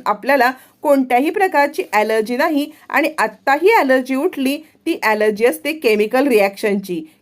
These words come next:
केमिकल रिॲक्शन म्हणजे माझ्या पोटामध्ये असं कोणतं केमिकल गेलं असेल की ज्याच्यामुळे मला ही रिॲक्शन आली? असं माझ्या खाण्यामध्ये काहीच नव्हतं, असा विचार करत आता मुक्ता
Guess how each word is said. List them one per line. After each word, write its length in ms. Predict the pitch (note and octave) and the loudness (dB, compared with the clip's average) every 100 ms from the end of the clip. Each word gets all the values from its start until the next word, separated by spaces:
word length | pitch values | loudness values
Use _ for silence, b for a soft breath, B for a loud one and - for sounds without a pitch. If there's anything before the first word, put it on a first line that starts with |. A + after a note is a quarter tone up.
| _ | _
केमिकल 440 | G#3+ G3 G3 E4 | 0 2 2 2
रिॲक्शन 500 | F#4 F#4 F#4+ - A#4 B4 b _ | 4 4 2 -2 -4 -4 b _
म्हणजे 220 | E4 F4+ | -2 0
माझ्या 340 | A4 D#4+ A#3 F4+ | 2 0 2 0
पोटामध्ये 580 | F#4 C4 C4 C4 D#4+ E4+ | 2 0 2 0 2 2
असं 240 | D#4+ G4+ G4 | 0 -2 -4
कोणतं 400 | E4 D#4 D#4+ D#4+ | 0 2 2 0
केमिकल 520 | A#4 A4 F#4 F#4 F4 | 0 0 0 0 0
गेलं 280 | D#4+ D4+ C#4+ | 0 0 2
असेल 380 | B3+ C4 B3 B3 B3+ B - | 2 2 2 2 -4 B -6
की 100 | E4+ | 0
ज्याच्यामुळे 480 | C4+ A#3+ A#3+ D4+ | 0 2 0 0
मला 220 | E4+ E4 E4 | 0 0 2
ही 180 | F4 | 2
रिॲक्शन 440 | F4 C#4+ D#4 D#4 D#4+ | 2 2 0 -2 -2
आली? 280 | C#4+ C#4 D4 B - | 0 -2 -8 B -6
असं 260 | A3+ D#4 | -4 0
माझ्या 220 | F4+ F4 G4+ | 0 0 -4
खाण्यामध्ये 480 | E4 C#4+ E4 F#4 G#4 | -2 0 2 0 0
काहीच 420 | F4 A#3+ C#4+ A4+ G#4+ | 0 0 0 -2 0
नव्हतं, 400 | G#4 G4 D4 G#3+ B B - | -2 2 2 2 B B -8
असा 300 | E4+ A#4 A#4+ | -2 0 2
विचार 320 | G4 F#4 D4+ | 0 0 -2
करत 280 | D#4+ G4+ D#4 D#4 | 0 0 0 -2
आता 240 | G3+ G#3 A3 | -6 -2 -2
मुक्ता 440 | A#3+ C#4+ - C4 | -2 -2 0 0